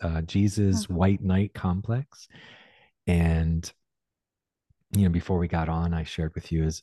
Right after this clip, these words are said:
Speaker 1: as a kid, actually, it wasn't until after my vision quest, I started wearing black. I loved white. I loved to wear white. And, and so,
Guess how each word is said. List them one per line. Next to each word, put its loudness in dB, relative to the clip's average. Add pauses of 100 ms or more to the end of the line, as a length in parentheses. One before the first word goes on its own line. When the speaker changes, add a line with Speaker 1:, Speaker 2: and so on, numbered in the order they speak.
Speaker 1:
as -4
a -4
kid, 0
actually, 2
it 2
wasn't 4
until 2
after -2
my 4
vision 0
quest, -6
I -6
started -4
wearing -2
black. -4
I -4 (120)
loved 0
white. -4
I -4
loved -4
to -6
wear -2
white. -4
And, -2 (1500)
and 4 (1700)
so, 2